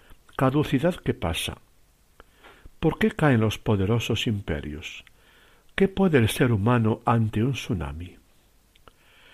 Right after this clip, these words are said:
¿Quién ha podido aconsejar a Dios desde el comienzo de los tiempos? El hombre es un ser aparecido muy tarde en la historia.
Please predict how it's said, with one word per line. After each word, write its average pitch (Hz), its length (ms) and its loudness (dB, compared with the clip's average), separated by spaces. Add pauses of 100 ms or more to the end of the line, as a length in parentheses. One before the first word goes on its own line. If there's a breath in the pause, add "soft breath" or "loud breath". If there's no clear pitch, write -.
(400 soft breath)
¿Quién 202 220 4
ha 185 140 4
podido 151 340 4
aconsejar 135 640 2
a 123 60 0
Dios 131 400 0
desde 123 320 4
el 127 100 0
comienzo 135 480 0
de 131 120 0
los 127 200 -2
tiempos? 76 600 -8 (1040 loud breath)
El 113 180 2
hombre 151 480 4
es 151 220 0
un 151 100 0
ser 170 240 2
aparecido 151 580 2
muy 170 220 0
tarde 160 380 0
en 92 100 -2
la 98 80 0
historia. 95 640 -2